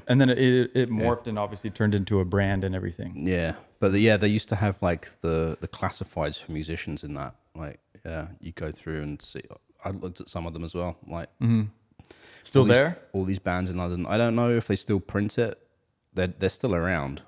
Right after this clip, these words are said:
Speaker 2: I don't, but I don't know if
Speaker 1: But
Speaker 2: they do
Speaker 1: online now, maybe?
Speaker 2: Yeah, I don't know if they do this classified thing anymore. It's interesting. Something for us to th-, look into.
Speaker 1: Something for you guys to tell us.
Speaker 2: Yeah. But that's how, um, they found Justin, right? Through that ad that
Speaker 1: Yeah.
Speaker 2: they placed,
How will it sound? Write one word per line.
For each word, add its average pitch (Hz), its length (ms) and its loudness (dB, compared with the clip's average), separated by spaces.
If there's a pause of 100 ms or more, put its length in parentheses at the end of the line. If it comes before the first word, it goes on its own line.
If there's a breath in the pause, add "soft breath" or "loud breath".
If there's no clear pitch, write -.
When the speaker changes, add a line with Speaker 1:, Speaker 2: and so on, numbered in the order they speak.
Speaker 2:
I - 60 -8
don't, 80 240 -8
but 90 140 0
I - 20 2
don't 98 160 0
know 92 80 -2
if 95 60 -4
Speaker 1:
But 127 80 4
Speaker 2:
they 123 60 4
do 110 40 0
Speaker 1:
online 98 400 2
now, 98 140 0
maybe? 101 320 -2
Speaker 2:
Yeah, 104 260 -6
I - 20 -4
don't 123 140 -2
know 127 80 -2
if 131 100 -6
they 123 60 -4
do 120 120 -4
this 92 120 -8
classified - 680 -10
thing 73 120 -10
anymore. 76 320 -8
It's 90 100 -18
interesting. 80 640 -12
Something 104 440 -8
for - 100 -10
us 87 100 -10
to - 100 -16
th-, - 220 -10 (400)
look 113 220 -6
into. 127 340 0 (640 loud breath)
Speaker 1:
Something 123 440 4
for - 180 -2
you 123 140 6
guys 135 160 4
to - 100 -14
tell 120 240 4
us. 92 160 -2
Speaker 2:
Yeah. 101 300 0 (340)
But 113 100 0
that's 123 240 2
how, 120 380 4
um, 104 520 2
they - 100 -2
found 98 340 2
Justin, 82 460 -2
right? 87 180 -4 (240)
Through 92 240 -4
that 87 180 0
ad 80 280 -4
that - 60 -14 (360)
Speaker 1:
Yeah. 120 140 6
Speaker 2:
they 87 100 -2
placed, - 500 -10